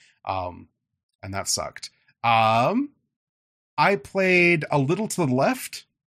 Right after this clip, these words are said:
um, which is a, uh, like, a puzzle game, um, on, uh, P C. It might be on Switch, uh, from Max Inferno. That's just about scenarios where you have to organize things, um,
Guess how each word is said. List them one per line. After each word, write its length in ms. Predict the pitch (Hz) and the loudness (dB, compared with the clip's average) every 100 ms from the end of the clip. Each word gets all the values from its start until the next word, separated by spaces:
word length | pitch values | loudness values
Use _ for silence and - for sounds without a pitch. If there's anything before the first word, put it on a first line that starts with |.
| - | -6
um, 560 | 120 117 117 113 107 101 | 0 2 2 0 -2 -4
which 240 | 127 135 143 | -4 -2 0
is 200 | 139 127 | 2 2
a, 360 | 135 135 131 123 - - _ _ _ | 2 4 4 0 -4 -20 _ _ _
uh, 680 | 127 120 120 113 107 101 98 98 _ _ _ _ _ _ | 2 4 4 2 2 0 -4 -10 _ _ _ _ _ _
like, 160 | 135 127 | -6 0
a 320 | 135 120 107 - - - - - - _ | 2 2 0 -8 -14 -14 -14 -18 -20 _
puzzle 360 | - 226 302 | -2 -2 -2
game, 420 | - 311 320 302 - - - | 2 4 4 0 -6 -20 -4
um, 540 | 147 151 143 135 127 - | 2 4 4 4 2 0
on, 520 | 156 165 160 156 147 | 0 2 4 4 4
uh, 480 | 147 135 127 120 117 | 2 2 2 2 0
P 200 | - 190 | -2 -4
C. 240 | 165 156 156 | -2 0 0
It 80 | 180 | 0
might 160 | 254 | -2
be 80 | 110 | -4
on 100 | 85 | -6
Switch, 480 | - 98 90 - - | -10 -10 -10 -10 -8
uh, 600 | 113 117 113 110 107 107 104 _ _ - | -2 0 2 0 -2 -6 -10 _ _ -4
from 260 | 139 127 | 0 2
Max 260 | 123 135 - | 2 2 0
Inferno. 420 | 131 - 127 123 | -2 -2 -2 -2
That's 200 | 117 - | -2 -4
just 200 | - 170 | -6 -6
about 360 | - 156 143 - | -4 0 -2 -2
scenarios 580 | - 127 131 143 147 113 | -6 -2 0 0 0 -2
where 140 | 127 | 0
you 80 | 123 | 2
have 140 | 127 | 0
to 60 | - | -4
organize 540 | 113 123 156 156 156 | -8 -4 -2 0 0
things, 500 | - 170 175 190 - - - - _ | -2 -4 -4 -6 -8 -12 -18 -20 _
um, 460 | 110 107 101 95 | -2 -2 -4 -8